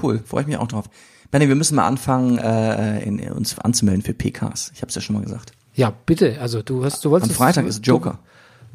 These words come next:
Speaker 2: Wirklich?
Speaker 1: P K. Mhm.
Speaker 2: Ja, du wolltest was unternehmen.
Speaker 1: Vaterdamm, ich hab's noch nicht gemacht.
Speaker 2: Ja.
Speaker 1: Ja.
Speaker 2: Dann mach doch, da wollen wir hin.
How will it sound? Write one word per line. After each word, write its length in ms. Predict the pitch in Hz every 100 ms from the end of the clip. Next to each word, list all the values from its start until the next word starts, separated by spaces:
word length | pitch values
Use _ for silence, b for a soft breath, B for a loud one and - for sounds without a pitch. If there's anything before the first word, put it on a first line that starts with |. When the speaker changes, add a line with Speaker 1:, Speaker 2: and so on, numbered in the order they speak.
| -
Speaker 2:
Wirklich? 440 | - 233 139 113 -
Speaker 1:
P 100 | 107
K. 240 | 107 107 -
Mhm. 280 | - 101 104
Speaker 2:
Ja, 60 | 135
du 80 | 147
wolltest 220 | 165 156
was 120 | 165
unternehmen. 400 | 185 170 165 247
Speaker 1:
Vaterdamm, 380 | 156 135 120 113
ich 80 | 117
hab's 120 | 131
noch 80 | 135
nicht 140 | 135
gemacht. 360 | 131 147 135 - _ _ _
Speaker 2:
Ja. 340 | 143 139 180 - _ -
Speaker 1:
Ja. 140 | 104 - _ -
Speaker 2:
Dann 300 | 123 117 113 _ _
mach 180 | 170 214
doch, 160 | 143
da 120 | 123 113
wollen 140 | 131
wir 80 | 135
hin. 200 | 202